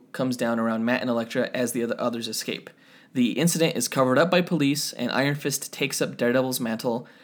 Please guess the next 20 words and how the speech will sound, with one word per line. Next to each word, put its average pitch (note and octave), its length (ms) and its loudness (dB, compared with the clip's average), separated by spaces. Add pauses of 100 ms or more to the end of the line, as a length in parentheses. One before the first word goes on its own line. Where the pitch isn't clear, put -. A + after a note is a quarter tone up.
(180)
as C3+ 200 0
the C3 60 -2
protector, B2 640 2
protector F#3 420 2
of - 120 0
Hell's B3+ 180 2
Kitchen. - 380 -2 (380)
Luke E3 440 4
and B2+ 120 0
Jessica D3+ 540 2 (140)
possibly G#3+ 680 2
rekindle G#3+ 500 0
their G#3 140 2
relationship. G#3+ 580 -2 (580)
Uh, A#2+ 280 4
and C3+ 120 4
at C3+ 100 2
the C#3 60 -2
very E3+ 280 8
end, D3+ 320 0